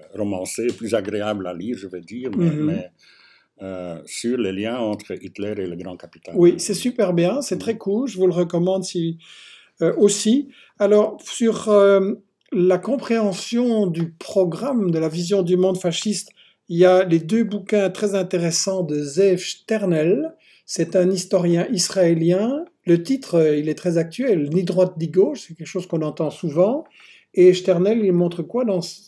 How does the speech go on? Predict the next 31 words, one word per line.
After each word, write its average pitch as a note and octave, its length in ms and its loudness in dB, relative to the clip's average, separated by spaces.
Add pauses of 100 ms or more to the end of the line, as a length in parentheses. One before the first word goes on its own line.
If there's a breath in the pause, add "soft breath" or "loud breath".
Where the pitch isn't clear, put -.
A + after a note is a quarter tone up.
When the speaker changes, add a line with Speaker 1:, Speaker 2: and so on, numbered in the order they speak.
Speaker 2:
avec E3 220 -8
ça ? C#4 260 -6 (280)
Speaker 1:
Mais, A2+ 120 -10 (200)
euh, G2+ 360 -8
Sternel, A#2 460 -2
il G#2+ 100 -2
montre, A#2+ 400 -4
euh, G#2+ 180 -2
en G#2 140 -8
fait B2+ 240 -6
la G#2+ 100 -4
continuité B2 880 -2
de, G2 540 -4
de G2+ 60 -10
la G2+ 120 -10
pensée G#2+ 440 -4
de A2 60 0
l'extrême G2+ 520 -8
droite, A#2 420 -4
euh, F2+ 640 -8 (720 soft breath)
euh, F2+ 480 -12
à G#2+ 100 -12
partir G#2+ 500 -8
de, E2+ 560 -10
oui, F2+ 180 -12 (180)
la, E2+ 380 -18 (580)
la G2 140 -6
Révolution A2 500 -2
française, A#2 600 -2
en F#2 100 -8
fait, - 280 -6